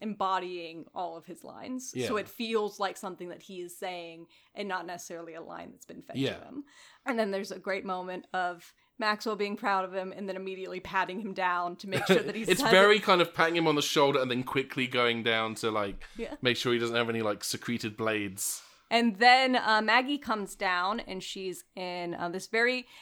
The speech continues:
Speaker 1: it's very pretty, it's very, like, early nineties. It is the most early
Speaker 2: Mm.
Speaker 1: nineties dress of, like, uh, I, I wanna say it's, like, a black velvet maybe, or it's
Speaker 2: Mm.
Speaker 1: definitely, like,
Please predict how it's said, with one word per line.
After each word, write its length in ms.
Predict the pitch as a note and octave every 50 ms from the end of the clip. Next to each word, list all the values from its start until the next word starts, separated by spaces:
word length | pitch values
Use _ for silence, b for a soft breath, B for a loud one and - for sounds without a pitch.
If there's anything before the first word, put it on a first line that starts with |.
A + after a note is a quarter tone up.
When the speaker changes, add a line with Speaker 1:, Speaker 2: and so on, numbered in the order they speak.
| B B -
Speaker 1:
it's 180 | B3 - -
very 180 | B3+ E4 G4 F#4+
pretty, 340 | G4 - D#4+ D4+ C#4+ D4+ C#4+
it's 200 | - G#3+ - -
very, 1000 | F3 G3 E3+ F3 F#3+ G3+ G#3 A#3+ D4+ D4+ D#4 D4+ D4 D4+ D4 D4 C#4+ C#4 C#4 C4+
like, 200 | B3 B3 A#3+ A#3+ -
early 340 | C4+ B3+ B3+ B3+ B3+ B3+ A#3
nineties. 540 | A#3 A3+ A3+ A3+ A3 G3 G#3 G3 G3 F#3+
It 100 | G#3 G3+
is 100 | A#3 - -
the 120 | B3 A#3+
most 340 | A3+ A#3 B3+ B3+ B3 A#3+ -
early 260 | B3+ A#3+ A#3+ A#3 - G#3
Speaker 2:
Mm. 40 |
Speaker 1:
nineties 400 | G3+ F#3+ F#3 F3+ E3+ D#3+ D#3 D3
dress 300 | C3+ A3 - G#3 B3 -
of, 120 | A3 G3 F#3+
like, 200 | G#3 G3 F#3+ - B B B B B - -
uh, 300 | G3+ G3 F#3+ F#3+ F#3 - - _ _ - - - - - - C4+
I, 60 | C#4
I 20 |
wanna 280 | B3 C4 D4 F4 G4+ F#4+
say 340 | - - G4+ F#4+ F#4+ G4 F#4+
it's, 160 | F#4 - D#4+ D#4+ B3+ -
like, 240 | - B3+ B3 A3+ - -
a 100 | - G#3+
black 300 | G#3 - G#3 G#3+ A#3 A3+ A3
velvet 380 | G3 G#3+ B3+ C#4 C#4 E4 D#4 -
maybe, 380 | D4 E4 E4+ E4+ E4 E4+ D#4+ -
or 120 | A3 G#3+
it's 160 | G3 - C4+
Speaker 2:
Mm. 20 | B3
Speaker 1:
definitely, 300 | C4+ C4 C4 D4 C4+ B3
like, 100 | A3+ -